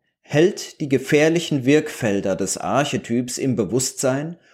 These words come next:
und erlaubt damit, dass diese nicht so leicht und unkontrollierbar aus dem kollektiven Unbewussten hervorbrechen. Im tibetischen Buddhismus beispielsweise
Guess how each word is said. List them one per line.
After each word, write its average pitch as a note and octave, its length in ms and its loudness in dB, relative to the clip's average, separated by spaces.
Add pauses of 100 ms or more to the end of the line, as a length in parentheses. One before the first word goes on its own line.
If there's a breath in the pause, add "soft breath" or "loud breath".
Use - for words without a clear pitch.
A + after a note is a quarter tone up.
und D3+ 200 -2
erlaubt A#2 680 0
damit, D#3 580 0
dass B2 220 0
diese D3+ 640 2
nicht C#3+ 320 -4
so C3+ 260 4
leicht A2+ 560 0
und B2+ 160 -8
unkontrollierbar B2 1120 2
aus A#2+ 180 -2
dem A2 200 -2
kollektiven B2 680 0
Unbewussten G#2 760 -4
hervorbrechen. - 1000 -8
Im D#3+ 200 4
tibetischen D3 760 0
Buddhismus C#3 640 0
beispielsweise G2+ 1120 -4